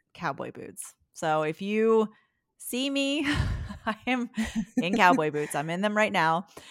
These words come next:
Speaker 1: I have been gifted a pair of Ariat cowboy boot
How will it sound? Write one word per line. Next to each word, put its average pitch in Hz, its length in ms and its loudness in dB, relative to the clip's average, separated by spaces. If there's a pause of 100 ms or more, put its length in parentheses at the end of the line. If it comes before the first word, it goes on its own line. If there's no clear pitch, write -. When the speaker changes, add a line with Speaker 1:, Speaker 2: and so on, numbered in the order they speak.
(220)
Speaker 1:
I 185 120 4
have 196 180 -4
been 190 260 -4
gifted 180 520 -4
a 170 160 -2
pair 175 480 -4
of 165 300 -8 (300)
Ariat 165 520 -4 (560)
cowboy 170 460 -6
boot 147 300 -8